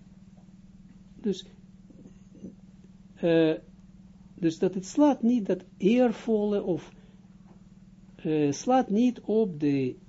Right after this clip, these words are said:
die moet je eren of zo, dat slaat niet op de Shabbat. Want, hoef, maar daar tegenover, zegt hij, staat wel in het, in het heilige, in het heilige schrift, staat het, Wechibato, staat het wel geschreven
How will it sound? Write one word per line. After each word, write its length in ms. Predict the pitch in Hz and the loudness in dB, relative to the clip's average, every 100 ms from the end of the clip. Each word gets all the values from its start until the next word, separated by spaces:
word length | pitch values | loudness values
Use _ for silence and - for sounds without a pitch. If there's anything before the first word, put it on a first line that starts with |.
| - | -20
die 240 | - 131 202 | -4 2 6
moet 180 | 185 | 6
je 140 | 180 - | 4 -2
eren 600 | - 165 170 196 196 185 | -4 4 8 8 8 4
of 100 | 170 | 2
zo, 260 | - 165 160 | -2 -4 -2
dat 180 | 196 196 | -4 -8
slaat 360 | - 254 254 | -4 -2 -2
niet 200 | 226 226 | -2 -2
op 180 | 214 202 | -2 -2
de 80 | 220 | -4
Shabbat. 560 | 202 254 208 220 214 - - | -2 -2 0 -2 -2 -10 -8
Want, 220 | 185 - - - - - - - - - - - - 127 135 190 165 | -8 -8 -18 -20 -20 -20 -20 -20 -20 -20 -20 -20 -4 0 0 0 0
hoef, 360 | 151 156 160 | 2 2 0
maar 260 | 196 233 185 | 2 4 2
daar 420 | 123 127 151 202 | -2 -2 -4 -4
tegenover, 800 | - 120 120 202 139 113 120 196 - | -6 -6 -4 -6 -6 -6 -6 -8 -8
zegt 360 | - 131 127 139 | -10 -8 -8 -6
hij, 220 | 196 294 - - - | -6 -6 -14 -20 -20
staat 400 | - - 120 127 | -16 -8 -6 -4
wel 200 | 135 151 | -4 -2
in 140 | 165 | 2
het, 180 | 185 185 | 0 0
in 180 | 226 196 | -2 0
het 100 | 202 | 0
heilige, 460 | 190 214 220 233 202 | 0 -2 -2 -4 -4
in 100 | 214 | -4
het 120 | 202 | -2
heilige 380 | 214 226 220 226 | -2 -2 -4 -8
schrift, 380 | - 277 226 | -6 -4 -4
staat 280 | - 202 190 | -6 -2 -2
het, 120 | 226 220 - - - - - - | -4 -10 -18 -20 -20 -20 -20 -6
Wechibato, 840 | 131 131 135 123 160 180 - 220 269 | -2 -2 -2 -2 -2 -4 -2 0 0
staat 380 | - - 180 160 | -8 -4 -2 -2
het 120 | 165 | -2
wel 160 | 165 175 | -2 -2
geschreven 760 | 175 180 - 269 214 196 175 | -4 -10 -6 -4 -2 0 -2